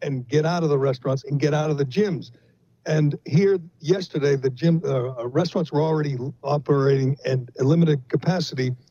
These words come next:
Yesterday, they closed all bar seating. No reason given, just we decided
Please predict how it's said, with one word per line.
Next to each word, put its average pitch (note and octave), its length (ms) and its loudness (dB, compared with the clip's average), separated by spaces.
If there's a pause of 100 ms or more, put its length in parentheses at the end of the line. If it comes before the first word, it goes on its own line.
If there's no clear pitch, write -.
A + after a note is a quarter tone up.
(220)
Yesterday, F3 360 0
they D3 160 0
closed D#3+ 360 -2
all D#3+ 180 0
bar F#3 360 -6
seating. - 420 -12 (600)
No F3+ 240 2
reason C4 400 -2
given, F3 360 -2
just F3 380 -2
we B3+ 140 -6
decided F#3 680 -2